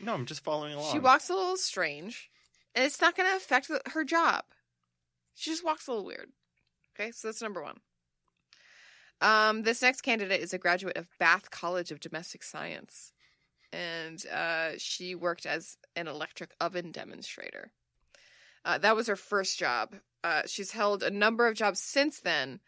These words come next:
Speaker 2: but that is the most relevant one 'cause she was, like, driving around in hot rod and, like, showing
Speaker 1: Mm.
Speaker 2: people how to,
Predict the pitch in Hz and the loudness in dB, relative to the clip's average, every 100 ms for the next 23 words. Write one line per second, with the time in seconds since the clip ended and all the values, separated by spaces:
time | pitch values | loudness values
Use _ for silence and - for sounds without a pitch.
0 | _ - _ _ _ _ 196 180 170 - | _ -20 _ _ _ _ 6 8 6 0
1 | _ _ _ _ _ _ _ _ _ _ | _ _ _ _ _ _ _ _ _ _
2 | _ 190 190 196 190 185 190 175 170 - | _ 4 8 10 8 4 -2 -2 -2 0
3 | 156 180 185 165 180 190 190 175 - 180 | 0 2 0 -2 -2 -2 -6 -6 -6 -6
4 | 165 156 - - 110 147 151 151 151 139 | -4 -6 -6 -2 -2 0 -4 -4 -4 -8
5 | - - - 156 160 147 147 92 95 - | -12 -10 -8 -2 -2 -2 -10 -12 -12 -12
6 | - 156 - 98 98 92 131 120 202 151 | -12 -10 -10 -10 -10 -10 -10 -10 -10 -10
7 | 156 156 139 | -10 -12 -12